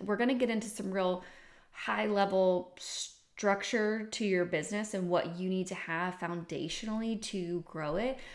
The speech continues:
But beyond the three that I'm gonna mention today, I truly believe one of the core things we need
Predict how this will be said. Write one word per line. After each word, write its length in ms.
But 420
beyond 460
the 80
three 300
that 100
I'm 160
gonna 160
mention 400
today, 680
I 140
truly 460
believe 520
one 160
of 100
the 100
core 340
things 400
we 160
need 400